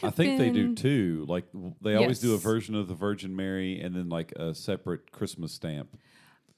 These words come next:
Speaker 1: I have been disappointed by the Christmas stamps in the last few years. Um, s-, I used to find little cute stamps for Chris-, our Christmas cards. Um, I can't remember what they had on them, but I know I was very pleased with them.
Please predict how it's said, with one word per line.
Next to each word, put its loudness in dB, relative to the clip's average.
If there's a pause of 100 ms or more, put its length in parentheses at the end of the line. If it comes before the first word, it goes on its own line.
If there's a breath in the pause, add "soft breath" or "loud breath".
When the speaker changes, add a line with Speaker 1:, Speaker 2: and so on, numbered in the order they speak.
(120)
Speaker 1:
I 0
have -2
been 0
disappointed -4
by -2
the -4
Christmas -4
stamps -6
in -4
the -2
last -6
few -6
years. -4
Um, -2
s-, -8 (480 soft breath)
I 4
used 2
to -4
find 0
little 0
cute -2
stamps -4
for -6
Chris-, -4
our 0
Christmas -2
cards. -6
Um, -4 (560)
I 2
can't -4
remember 2
what -2
they 0
had 0
on 0
them, 0
but -2
I 2
know 4
I 2
was -2
very 0
pleased -4
with -8
them. -6